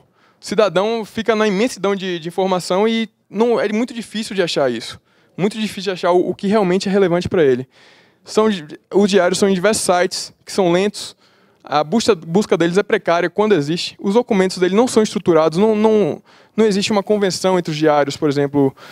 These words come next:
Todo diário vai seguir a mesma formatação. Na página um vai ter isso, na página dois. É, é muito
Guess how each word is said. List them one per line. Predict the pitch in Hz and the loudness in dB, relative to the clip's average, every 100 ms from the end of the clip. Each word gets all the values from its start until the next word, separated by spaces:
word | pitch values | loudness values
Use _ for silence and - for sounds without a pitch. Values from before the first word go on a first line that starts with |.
| - - | -20 -4
Todo | 196 208 | 0 0
diário | 185 185 | 0 0
vai | 185 | 0
seguir | 180 170 | -2 0
a | 175 | 0
mesma | 185 | 0
formatação. | 185 180 170 160 175 165 147 - | 0 -2 -2 -2 -2 0 2 2
Na | 156 156 | 0 0
página | 185 196 175 | 0 2 2
um | 190 | 2
vai | 185 180 | 2 2
ter | 175 | 2
isso, | 165 180 | 2 2
na | |
página | 170 180 165 | 0 0 2
dois. | 175 - | 0 -2
É, | - 165 151 - | -2 0 0 0
é | |
muito | 175 208 226 202 151 | 0 0 2 2 0